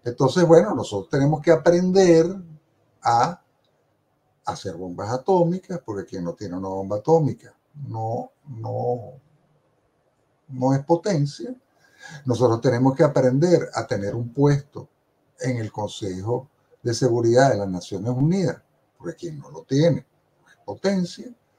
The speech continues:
Nosotros tenemos que estar en el corazón de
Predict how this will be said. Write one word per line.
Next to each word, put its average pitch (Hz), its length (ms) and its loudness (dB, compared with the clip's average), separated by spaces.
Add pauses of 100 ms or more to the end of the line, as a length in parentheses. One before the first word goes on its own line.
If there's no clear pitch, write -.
(440)
Nosotros 117 440 -4
tenemos 147 440 2
que - 100 -8
estar 120 280 0 (100)
en 120 140 -8
el 110 220 -8
corazón 107 840 0 (840)
de 117 360 -2